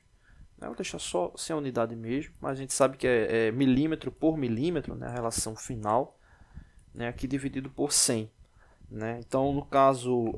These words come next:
é seis vírgula cinco dividido por cem vai dar igual a zero vírgula zero meia cinco, né? Então,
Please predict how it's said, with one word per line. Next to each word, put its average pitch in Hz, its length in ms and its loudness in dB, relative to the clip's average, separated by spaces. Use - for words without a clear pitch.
é 117 500 6
seis 180 460 8
vírgula 156 320 10
cinco 131 360 2
dividido 139 520 2
por 127 220 -2
cem 165 440 2
vai 123 140 4
dar 143 140 8
igual 147 220 6
a 147 40 8
zero 147 380 6
vírgula 165 340 4
zero 151 240 4
meia 160 160 0
cinco, - 560 2
né? 110 240 -10
Então, 120 280 -6